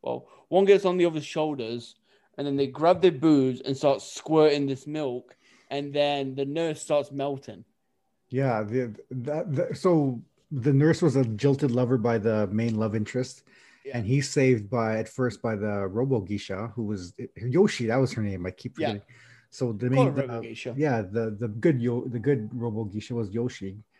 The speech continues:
Speaker 2: That was her name. Uh, she saves him, and then she runs away, but the nurse is still trying to kill him, and that's when he
Speaker 1: <laughs>
Speaker 2: releases it. Yeah, they jump on each other, and they're like, uh, what do they call it? Poison milk or something?
Speaker 1: Yeah, it's like acid titty milk.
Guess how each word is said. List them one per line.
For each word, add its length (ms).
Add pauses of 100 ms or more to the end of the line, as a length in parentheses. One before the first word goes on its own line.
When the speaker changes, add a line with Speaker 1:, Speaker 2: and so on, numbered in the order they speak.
(180)
Speaker 2:
That 100
was 140
her 80
name. 280 (640)
Uh, 180
she 260
saves 420
him, 300 (100)
and 140
then 80
she 440
runs 300
away, 480 (400)
but 160
the 80
nurse 320
is 80
still 320
trying 240
to 240 (1120)
kill 240
him, 220 (280)
and 120
that's 180
when 100
he 120
Speaker 1:
<laughs> 40
Speaker 2:
releases 480
it. 120 (260)
Yeah, 220
they 120
jump 220
on 100
each 140
other, 160
and 100
they're 120
like, 320
uh, 300
what 120
do 80
they 140
call 200
it? 120
Poison 500
milk 260
or 80
something? 400
Speaker 1:
Yeah, 300
it's 140
like 200
acid 540
titty 240
milk. 260